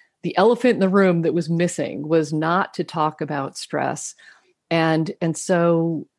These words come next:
eh, when looking to work with somebody, to make sure that they are advocating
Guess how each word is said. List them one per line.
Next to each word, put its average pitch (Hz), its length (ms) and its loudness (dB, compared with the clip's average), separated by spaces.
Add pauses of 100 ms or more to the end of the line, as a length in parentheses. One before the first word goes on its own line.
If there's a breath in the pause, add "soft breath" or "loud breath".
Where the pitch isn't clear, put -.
(160)
eh, 151 100 -18 (120)
when 180 400 2
looking 180 480 0
to 160 140 -4
work 202 280 -2
with 170 120 0
somebody, 143 480 -2
to 156 140 -6
make 156 260 0
sure 156 640 -4 (420 soft breath)
that 156 300 0
they 160 580 0
are 151 500 -2 (1300 soft breath)
advocating 165 920 0